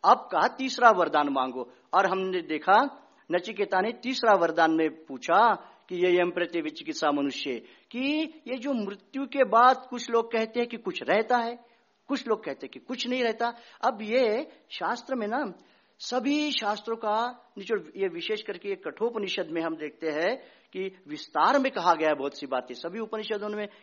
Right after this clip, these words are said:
इस प्रकार इतना विस्तार से नहीं कहा है। तो बहुत, बहुत बार कुछ, कुछ लोग ये उपनिषद में हम देखते हैं कि जिसमें ये जो दूसरे षड दर्शनों की कुछ, कुछ जैसे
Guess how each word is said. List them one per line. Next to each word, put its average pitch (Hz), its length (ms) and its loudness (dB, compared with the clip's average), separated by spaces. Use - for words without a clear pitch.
इस 196 80 -16
प्रकार 190 260 -4
इतना 180 260 -6
विस्तार 180 340 -4
से 175 120 -8
नहीं 170 200 -2
कहा 143 240 0
है। 123 180 -4
तो 247 400 4
बहुत, 208 280 0
बहुत 214 280 -2
बार 233 180 0
कुछ, 233 240 -14
कुछ 233 260 -14
लोग 220 200 -2
ये 220 180 2
उपनिषद 202 540 -8
में 190 120 -4
हम 190 140 -4
देखते 170 320 -4
हैं 202 260 4
कि 254 80 -10
जिसमें 240 760 0
ये 226 80 0
जो 220 140 -4
दूसरे 185 320 -6
षड 202 280 -4
दर्शनों 240 360 0
की 247 120 -10
कुछ, 226 200 -12
कुछ - 220 -14
जैसे 208 380 0